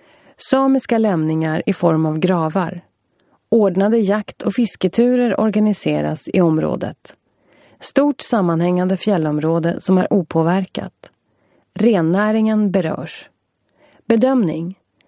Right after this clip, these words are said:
Området anses inte vara lämpligt för vindkraft. En vindkraftsetablering bedöms påtagligt skada de riksintressen som finns i anslutning till vindområdet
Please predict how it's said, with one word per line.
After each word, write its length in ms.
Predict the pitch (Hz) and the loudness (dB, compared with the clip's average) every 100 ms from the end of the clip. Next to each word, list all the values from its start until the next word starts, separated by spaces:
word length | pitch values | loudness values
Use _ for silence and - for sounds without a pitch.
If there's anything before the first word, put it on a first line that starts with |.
| _ _ - | _ _ 0
Området 640 | 285 269 294 294 147 - | 2 4 2 0 -2 -2
anses 380 | 156 151 151 - | -2 -2 -4 0
inte 320 | 247 233 262 | 0 2 2
vara 200 | 254 202 | 0 0
lämpligt 500 | 165 147 147 156 - | 0 -2 -4 -6 -4
för 120 | 165 | -2
vindkraft. 800 | 160 151 151 - 151 - - - _ _ _ - | 0 0 -4 -8 -8 -12 -20 -20 _ _ _ -8
En 200 | - 220 | 0 2
vindkraftsetablering 1120 | 247 247 202 233 220 226 226 220 233 262 262 226 | 4 2 0 -2 -2 -2 0 0 2 2 2 2
bedöms 440 | 170 165 160 - | 2 0 -2 -4
påtagligt 640 | - 190 165 214 208 220 | -2 -2 2 0 0 -2
skada 400 | - 196 160 180 | -2 0 0 0
de 220 | 175 156 | 0 0
riksintressen 880 | 165 - - 165 160 220 - 233 233 | 0 -2 -2 0 2 -2 0 0 0
som 180 | - 262 | 0 0
finns 460 | 170 160 175 - | 2 2 0 -2
i 100 | - | -2
anslutning 720 | 220 180 151 165 165 - 165 | 0 0 -2 -2 -2 0 -2
till 120 | 160 175 | 0 2
vindområdet 920 | 185 147 143 147 151 147 151 156 | 2 2 0 0 0 -2 -4 -8